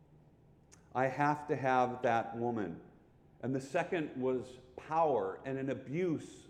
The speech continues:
of his position of authority. "I will have that woman." And so she joined him in the palace and she became pregnant. That's the G-rated version.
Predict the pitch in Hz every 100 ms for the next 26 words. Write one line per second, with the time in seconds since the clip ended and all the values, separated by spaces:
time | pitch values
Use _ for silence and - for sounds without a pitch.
0 | - 123 117 135 131 - 110 123 151 165
1 | 143 127 - - 160 160 151 127 101 -
2 | - 143 156 156 143 175 226 143 - -
3 | - - - - - - - - - 131
4 | 120 120 113 113 98 85 71 - - -
5 | - - - - - - - - - -
6 | - - - 131 139 - 160 - 175 156
7 | 117 151 180 226 208 170 196 180 151 156
8 | 160 156 - 139 131 131 135 131 - -
9 | - 123 127 120 - - 127 127 127 131
10 | 117 - 131 113 101 90 113 123 - 165
11 | 117 139 139 123 113 110 101 117 110 101